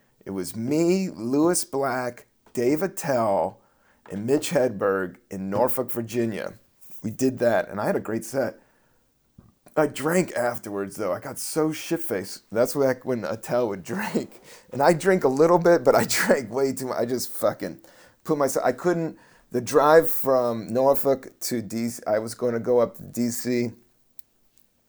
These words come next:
I think I had a show th-, up there. I was gonna stay with my mom for a few days. Uh, I, it's only, like, four hours, and I remember I could, I was so hungover I <laughs> couldn't drive the full four hours. I had to pull over after, like,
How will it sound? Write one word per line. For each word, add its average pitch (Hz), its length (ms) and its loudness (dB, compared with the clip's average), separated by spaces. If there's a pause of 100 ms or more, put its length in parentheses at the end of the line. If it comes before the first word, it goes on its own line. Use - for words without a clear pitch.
(300)
I - 60 -18
think 156 200 -2
I 143 60 4
had 131 120 2
a 107 60 -4
show 131 380 2
th-, - 160 -4
up - 160 -4
there. 123 300 4
I 110 60 2
was 104 160 -6
gonna 104 100 -6
stay 113 240 -4
with 101 160 -4
my 101 120 -4
mom 107 320 -2
for 104 180 -2
a 98 40 -8
few 101 160 -8
days. 92 460 -2 (920)
Uh, 78 480 0 (320)
I, 117 200 -6
it's 117 260 -2
only, 143 220 4
like, 120 200 0
four 120 280 0
hours, 107 460 2
and 95 100 -2
I 98 40 0
remember 110 580 2
I 98 60 -6
could, - 280 -2
I - 60 2
was 104 160 -2
so 123 180 4
hungover 113 540 0
I 98 40 0
<laughs> 101 40 -10
couldn't 143 460 -4
drive 107 720 2 (320)
the - 80 -12
full 131 320 0
four 117 300 4
hours. 107 340 8
I 107 80 4
had 117 100 0
to 104 60 -8
pull 120 320 -2
over 120 280 2
after, 95 300 -2
like, 85 260 -4